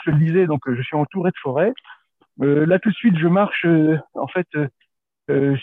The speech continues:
sur le secteur de Saint-Pierre-les-Elbeufs, donc, euh,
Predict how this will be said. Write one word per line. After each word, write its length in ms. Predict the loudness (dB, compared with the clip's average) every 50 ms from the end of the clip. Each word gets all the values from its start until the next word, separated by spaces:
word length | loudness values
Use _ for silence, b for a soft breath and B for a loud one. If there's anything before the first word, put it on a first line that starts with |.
| -6
sur 200 | -4 -2 0 0
le 340 | 2 2 2 2 2 0 -2 -2
secteur 360 | -4 -6 -4 -2 -2 0 0 0
de 360 | 0 0 2 2 2 2 0 0 -2
Saint-Pierre-les-Elbeufs, 840 | -4 -4 -2 -4 -4 -2 0 0 2 2 2 2 2 2 0 -2 -4 -8 -6
donc, 260 | -6 -6 -6 -6 -6
euh, 180 | -4 -2 -2 -4